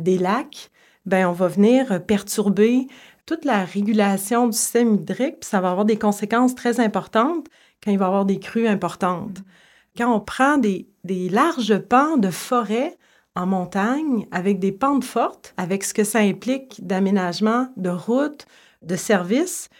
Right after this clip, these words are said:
on vient rompre la connectivité, on vient déranger des, des grands habitats de, d'importance. Puis quand on parle de, d'espèces fauniques puis de connectivité, faut comprendre que la première police d'assurance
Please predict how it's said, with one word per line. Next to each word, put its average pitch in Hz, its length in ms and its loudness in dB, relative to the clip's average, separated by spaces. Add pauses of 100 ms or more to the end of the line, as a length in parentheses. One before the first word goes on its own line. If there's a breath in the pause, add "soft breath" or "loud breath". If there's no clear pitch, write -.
(360 soft breath)
on 175 140 -6
vient 220 400 2
rompre 226 480 4
la 190 80 0
connectivité, 226 960 -2
on 202 140 0
vient 190 260 0
déranger 196 600 -2
des, 214 160 -2
des 196 120 -6
grands 220 320 -2
habitats 240 440 0
de, 180 260 -2
d'importance. 202 960 -4 (580 soft breath)
Puis - 140 -18
quand 240 160 4
on 214 60 0
parle 254 340 2
de, 190 480 2
d'espèces 220 380 -6
fauniques 240 640 2
puis - 100 -14
de 185 240 -6
connectivité, 214 840 -4 (500 soft breath)
faut 208 140 -2
comprendre 262 580 0
que 262 260 4
la 185 140 2
première 254 640 -2
police 254 380 2
d'assurance 233 1000 -2